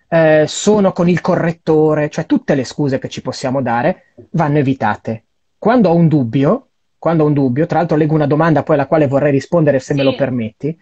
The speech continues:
Speaker 2: assolutamente
Speaker 1: Quando ho un
Speaker 2: sì.
Speaker 1: dubbio, ho un dubbio, mi formo su quel dubbio, ma non mi formo andando a ricercare su Google, "Ho un dubbio", invio, clic sulla lente.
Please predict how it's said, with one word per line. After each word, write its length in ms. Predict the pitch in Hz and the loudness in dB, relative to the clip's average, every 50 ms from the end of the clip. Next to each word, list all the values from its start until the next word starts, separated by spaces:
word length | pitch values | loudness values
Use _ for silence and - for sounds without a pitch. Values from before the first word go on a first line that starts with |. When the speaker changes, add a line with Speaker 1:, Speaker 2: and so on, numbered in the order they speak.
| _ _ | _ _
Speaker 2:
assolutamente 580 | - 285 - - - 330 - - 202 254 294 277 | -6 -6 -6 -6 -8 -8 -4 -2 0 2 4 4
Speaker 1:
Quando 100 | 226 196 | 4 4
ho 120 | 208 226 | 4 2
un 80 | 214 185 | 2 2
Speaker 2:
sì. 80 | 160 165 147 | 0 0 -2
Speaker 1:
dubbio, 480 | 120 120 143 147 151 165 202 233 269 - _ _ _ _ _ _ _ _ _ _ _ _ - - _ - | -4 -4 -4 -4 -2 -2 -2 -4 -6 -10 _ _ _ _ _ _ _ _ _ _ _ _ -20 -12 _ -2
ho 120 | 190 220 | 0 2
un 80 | 269 247 | 4 4
dubbio, 520 | 190 220 214 185 202 254 277 277 - _ _ _ _ _ _ - | 4 4 4 4 4 4 2 2 -2 _ _ _ _ _ _ -8
mi 200 | 196 180 214 226 | -4 -4 -2 -4
formo 680 | - - 196 190 180 175 185 185 185 208 - - _ _ _ _ _ _ _ _ | -4 -4 -6 -4 -4 -2 -2 -2 -2 -2 -2 -4 _ _ _ _ _ _ _ _
su 200 | _ - - 135 | _ -10 -8 -6
quel 180 | - 165 143 135 | -4 -4 -2 0
dubbio, 500 | 151 214 190 143 120 127 113 104 - _ _ _ _ _ _ | 2 2 0 0 -2 -4 -6 -6 -10 _ _ _ _ _ _
ma 80 | - 135 | -6 -2
non 160 | 175 254 277 | 0 2 4
mi 140 | 254 214 190 | 4 2 2
formo 500 | - 196 196 185 180 165 165 165 160 - | 2 0 0 2 2 0 0 0 -2 -2
andando 360 | - 160 160 160 165 170 156 | -2 -2 0 0 2 2 2
a 20 | 160 | 2
ricercare 480 | 160 156 - 156 - - 160 156 156 | 0 0 -2 -4 -2 0 0 0 -2
su 160 | 151 - 156 147 | -2 -4 -4 -4
Google, 400 | 160 160 143 135 135 127 - - | -2 -2 -2 0 -2 -4 -2 -2
"Ho 200 | - 160 160 156 | 0 2 2 2
un 160 | 156 147 143 139 | 2 0 0 2
dubbio", 520 | 156 156 131 117 117 120 110 101 - - _ _ - 87 - - - - | 2 0 0 0 -4 -4 -6 -6 -8 -12 _ _ -20 -20 -20 -16 -6 -4
invio, 600 | 170 147 147 131 135 143 123 110 104 92 - _ _ _ _ _ _ _ | -2 0 0 2 2 0 0 0 -4 -6 -10 _ _ _ _ _ _ _
clic 260 | - - 165 160 - - | -4 -2 -2 -2 -2 -2
sulla 240 | - 156 147 143 | 0 0 2 2
lente. 540 | 139 143 139 127 117 107 - 110 104 - _ | 2 0 0 0 -2 -2 -4 -6 -8 -8 _